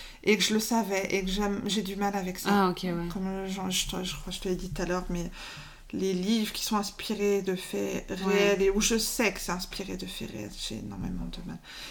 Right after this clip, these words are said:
Speaker 1: Et là, je crois que ça parle d'une jeune fille qui doit être à l'université, en fait. Donc, euh,
Speaker 2: Ok.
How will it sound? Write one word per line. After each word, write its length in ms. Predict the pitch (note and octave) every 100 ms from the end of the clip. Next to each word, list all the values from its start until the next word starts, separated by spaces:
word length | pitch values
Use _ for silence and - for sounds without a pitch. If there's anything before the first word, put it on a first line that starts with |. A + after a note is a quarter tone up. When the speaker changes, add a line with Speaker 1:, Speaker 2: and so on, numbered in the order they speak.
| -
Speaker 1:
Et 100 | -
là, 200 | G3 G#3 G#3+
je 120 | G3+
crois 260 | G3 G#3
que 60 | G#3
ça 140 | G3+
parle 180 | F#3 F#3+
d'une 140 | F#3 F#3
jeune 180 | F#3+
fille 140 | F#3 -
qui 120 | G3+
doit 100 | F#3
être 140 | F#3 F#3
à 20 |
l'université, 800 | F#3 F#3 F#3+ F#3 G3 - F#3 F3
en 60 |
fait. 340 | E3+ - - -
Donc, 260 | F#3+ F#3+ F#3
euh, 420 | F#3 F#3 - -
Speaker 2:
Ok. 160 | G#3 -